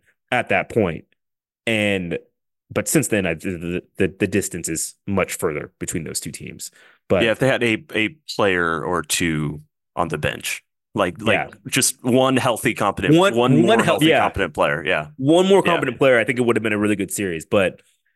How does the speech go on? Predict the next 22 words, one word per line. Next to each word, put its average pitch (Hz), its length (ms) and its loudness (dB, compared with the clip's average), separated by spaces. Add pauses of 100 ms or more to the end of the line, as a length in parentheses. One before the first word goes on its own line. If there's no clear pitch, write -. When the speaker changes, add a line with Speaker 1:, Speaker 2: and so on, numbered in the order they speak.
(140)
Speaker 2:
Or, 131 240 4
or 123 200 4
your 120 460 2
hypothetical 104 580 0
that 92 120 -2
you've 90 160 -6
thrown 92 220 0
to 98 80 -6
me 90 120 -6
before, 82 320 -2
if 85 80 -2
they 107 160 0
had, 101 220 0
uh, 85 360 2 (300)
Dereck 117 300 2
Lively 90 600 -2
the 95 80 -4
second 92 420 -2
right 95 260 0
now. - 320 -2
Speaker 1:
<laughs> - 60 -20 (400)
Yeah. - 920 -2